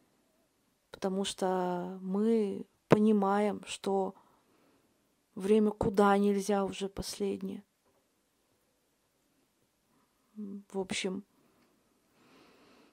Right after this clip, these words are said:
так что далее, да,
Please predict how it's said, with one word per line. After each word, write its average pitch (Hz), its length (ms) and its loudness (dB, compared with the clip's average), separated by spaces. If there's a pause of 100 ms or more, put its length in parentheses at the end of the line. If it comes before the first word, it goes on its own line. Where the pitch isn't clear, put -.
(1120)
так 190 200 -6
что 196 680 2 (1700)
далее, 208 640 4
да, 202 440 0